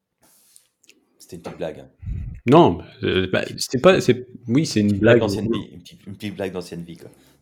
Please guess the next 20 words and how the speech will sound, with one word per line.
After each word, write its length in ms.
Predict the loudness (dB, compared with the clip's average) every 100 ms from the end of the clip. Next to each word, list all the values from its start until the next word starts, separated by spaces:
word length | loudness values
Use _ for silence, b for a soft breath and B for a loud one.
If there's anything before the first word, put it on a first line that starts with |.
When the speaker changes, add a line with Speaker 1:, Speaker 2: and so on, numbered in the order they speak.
| -4
Speaker 2:
On, 220 | -2 2
on 20 |
le 80 | 2
prend 160 | 4 4
à 60 |
la 100 | 4
blague, 300 | 4 2 2
mais 420 | 2 2 0 -4 -10
au 120 | -8
final, 360 | -6 -2 0 0
c'est 180 | -2 0
vrai. 380 | 0 0 -4 -8 _ -14
Je 60 | -10
veux 60 |
dire, 140 | -6 -4
euh, 180 | -2 -4
concrètement, 800 | -6 -4 0 0 0 0 2 2
euh, 840 | 0 -2 -4 -4 -4 -6 -6 -8 -10
faut, 260 | -10 -8
enfin, 380 | -8 -6 -6 -6